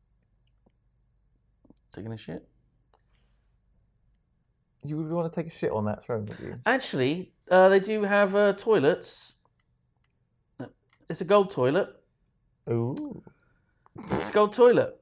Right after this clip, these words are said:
Speaker 2: Ultimate luxury. Ascend the throne.
Speaker 1: It's a gilded toilet. It's not made of solid gold. That'd be ridiculous.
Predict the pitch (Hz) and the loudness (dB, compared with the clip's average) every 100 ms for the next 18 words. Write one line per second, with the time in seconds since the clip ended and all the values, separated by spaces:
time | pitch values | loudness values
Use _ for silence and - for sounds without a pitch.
0 | - 190 190 - 117 117 131 135 - 113 | 6 6 6 -4 -2 0 2 2 0 -6
1 | 104 101 - - 202 202 196 196 185 - | -6 -4 -8 0 4 4 2 -4 -4 2
2 | 214 208 117 - 190 156 214 226 175 139 | 4 4 2 0 0 10 12 12 10 2
3 | - 127 113 135 - - 185 135 123 - | 0 0 2 2 0 -2 0 0 -2 -6
4 | 107 92 120 135 - 127 123 107 - 67 | -8 -8 -6 -4 -4 -6 -8 -10 -14 -14
5 | 85 - - | -14 -14 -18